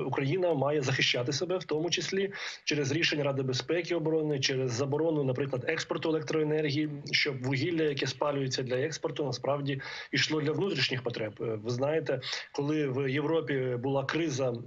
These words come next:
е, з коронавірусом два роки тому, то маски заборонили так само експортувати з Євросоюзу на будь-які інші ринки.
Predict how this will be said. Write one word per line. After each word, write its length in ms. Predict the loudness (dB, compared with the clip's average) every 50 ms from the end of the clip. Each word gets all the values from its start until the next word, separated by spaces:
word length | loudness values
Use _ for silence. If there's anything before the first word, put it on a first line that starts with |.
| -6 -4
е, 160 | -2 -2 -2
з 340 | -2 -2 -2 -2 -2 -2 -4 -6 -12 -14 -14 -4
коронавірусом 800 | -2 0 0 2 0 0 2 2 2 2 0 2 2 2 2 2
два 120 | 2 2
роки 220 | 2 2 0 0 0
тому, 320 | 0 2 2 2 2 2
то 140 | 2 2 2
маски 440 | 4 2 2 0 0 0 0 0 2
заборонили 520 | 2 2 2 2 2 2 2 2 2 0
так 160 | 0 -2 -2 0
само 300 | 0 0 2 2 2 0
експортувати 640 | 0 -2 -4 -4 -2 0 0 2 2 0 0 -2
з 120 | -2 0 -2
Євросоюзу 640 | -2 0 0 -2 0 0 0 0 2 2 2 2
на 120 | 2 2 2 2 0
будь-які 360 | 0 2 0 0 0 0 2
інші 260 | 2 2 2 2 2
ринки. 380 | 2 2 0 0 -2 -4 -8